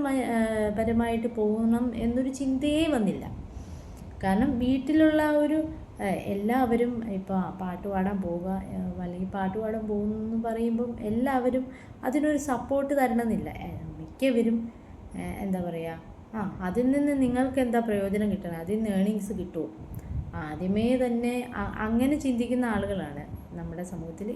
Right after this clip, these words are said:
ഏറിയ പങ്കും. പൈസയ്ക്ക് പൈസയുടേതായ പ്രാധാന്യമുണ്ട്, ഇല്ലയെന്ന് ഞാൻ പറയുന്നില്ല. പക്ഷെ അത് മാത്രമാണ്, ഏഹ്, ലക്ഷ്യമെന്ന് വിചാരിച്ച് നമുക്ക് മുന്നോട്ട് പോകുക എന്ന് പറയുന്നത്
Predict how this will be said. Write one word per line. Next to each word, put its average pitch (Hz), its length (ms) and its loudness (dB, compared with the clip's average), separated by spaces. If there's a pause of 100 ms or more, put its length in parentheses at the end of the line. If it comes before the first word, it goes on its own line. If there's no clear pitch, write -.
(120)
ഏറിയ 277 220 4
പങ്കും. - 260 -4 (480)
പൈസയ്ക്ക് 165 440 -8
പൈസയുടേതായ 208 640 2 (220)
പ്രാധാന്യമുണ്ട്, 220 560 2
ഇല്ലയെന്ന് 220 340 2
ഞാൻ 269 140 -2
പറയുന്നില്ല. 247 440 2
പക്ഷെ 180 160 -10
അത് 175 160 -6
മാത്രമാണ്, 214 880 0 (460)
ഏഹ്, 170 480 -4
ലക്ഷ്യമെന്ന് 254 560 0
വിചാരിച്ച് 208 340 0
നമുക്ക് 190 280 -4
മുന്നോട്ട് 175 260 -4
പോകുക 170 320 -4
എന്ന് 170 160 -4
പറയുന്നത് 165 280 -8